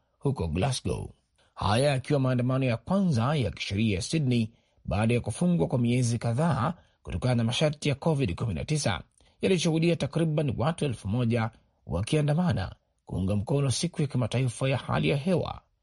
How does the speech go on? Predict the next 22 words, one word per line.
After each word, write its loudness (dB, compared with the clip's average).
harakati 0
ya 0
kiulimwengu -2
iliyohamasishwa 0
wakati 0
wa 2
mkutano 0
wa -4
cop -4
twenty-six. -4
"Sote 0
tuko -2
hapa 0
ili 0
kuonyesha 0
kwamba -2
tunataka -2
zaidi 0
kutoka -4
kwa -6
serikali -4
yetu," -2